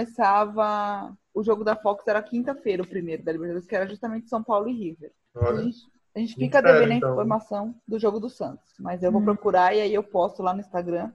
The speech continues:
Speaker 1: Agora vocês podem se despedir
Speaker 3: Tô
Speaker 1: e falar.
Speaker 3: procurando aqui agora.
Speaker 1: Boa. Gosto que a pessoa não desiste fácil.
Speaker 3: Até o momento, o jogo não tem transmissão confirmada na T V. Não tá confirmado ainda.
Speaker 1: Só se a Fox pegar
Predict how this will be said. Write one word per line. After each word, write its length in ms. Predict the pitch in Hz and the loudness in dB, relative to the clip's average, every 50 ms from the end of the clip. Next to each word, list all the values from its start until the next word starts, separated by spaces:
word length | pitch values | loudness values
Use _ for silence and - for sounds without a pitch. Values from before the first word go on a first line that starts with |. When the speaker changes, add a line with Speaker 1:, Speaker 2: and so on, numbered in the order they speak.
| - | -6
Speaker 1:
Agora 240 | - 185 208 214 226 | -2 2 4 4 4
vocês 140 | 233 247 220 | 2 -2 -2
podem 260 | - 233 214 214 233 | 2 2 2 2 0
se 100 | - - | -4 -8
despedir 340 | 185 202 208 - 214 208 175 | -10 -12 -10 -10 -10 -8 -4
Speaker 3:
Tô 60 | - | -2
Speaker 1:
e 60 | 185 208 | 2 4
falar. 100 | 240 233 208 | 4 4 6
Speaker 3:
procurando 280 | 220 254 240 233 233 247 | 6 6 6 6 4 2
aqui 380 | 247 240 - - 247 240 240 247 | 0 -2 -4 -8 -8 -8 -6 -6
agora. 580 | 254 262 233 214 202 202 196 196 202 208 190 - _ | -4 -2 0 0 2 2 2 2 0 -2 -2 -6 _
Speaker 1:
Boa. 460 | - 165 170 170 165 160 160 - - _ _ | -12 -6 -4 -4 -4 -4 -6 -8 -10 _ _
Gosto 240 | - - 175 233 254 | -4 -2 -2 -2 0
que 40 | - | -2
a 40 | 262 | -6
pessoa 180 | - 294 262 262 | -2 -2 -2 -2
não 80 | 302 | -2
desiste 340 | 294 302 254 277 294 - 330 | -2 -2 -4 -4 -6 -8 -12
fácil. 420 | - - 196 135 - - _ _ _ _ _ _ - | -12 -10 -10 -10 -10 -12 _ _ _ _ _ _ -4
Speaker 3:
Até 260 | 220 220 220 - 277 | -2 -2 0 2 2
o 60 | 269 269 | 4 4
momento, 580 | 277 285 262 233 220 220 233 269 285 - 302 285 | 4 4 2 2 2 0 -2 -4 -4 -6 -6 -4
o 80 | 269 | -4
jogo 280 | 247 247 247 247 240 247 | 0 0 0 0 0 0
não 200 | 240 240 254 277 | -2 -2 -2 -2
tem 180 | 277 302 277 277 | -4 -6 -8 -8
transmissão 680 | 277 262 254 254 233 240 247 240 240 - 254 233 240 247 | -6 -6 -6 -4 -4 -2 -4 -4 -4 -4 -6 -4 -4 -4
confirmada 720 | 240 240 240 233 - 254 240 226 220 214 220 214 233 226 | -4 -4 -6 -4 -4 -4 -4 -2 -2 -2 -2 -2 -2 -4
na 140 | 220 226 226 | -4 -4 -6
T 200 | - - 240 226 | -6 -4 -4 -4
V. 320 | 208 180 180 180 185 190 - _ _ _ _ _ _ _ | -4 -4 -4 -4 -4 -6 -8 _ _ _ _ _ _ _
Não 220 | - 185 185 202 | -8 -6 -4 -4
tá 120 | 202 214 208 | -4 -4 -6
confirmado 560 | - - 214 - 233 - 214 208 202 202 208 | -4 -4 -6 -6 -4 -4 -4 -2 -2 -2 -2
ainda. 360 | 220 214 190 180 175 170 208 - | -2 -2 -4 -4 -6 -10 -12 -16
Speaker 1:
Só 360 | _ _ - - 226 220 233 | _ _ 2 6 6 6 6
se 160 | 233 - - | 4 2 0
a 100 | 262 262 | 0 2
Fox 400 | 262 262 262 240 247 247 - - - - | 2 4 4 4 4 2 -2 -16 -6 0
pegar 680 | 269 247 233 220 220 214 220 240 254 247 220 190 - | 0 0 0 2 2 2 2 2 0 -2 -4 -8 -14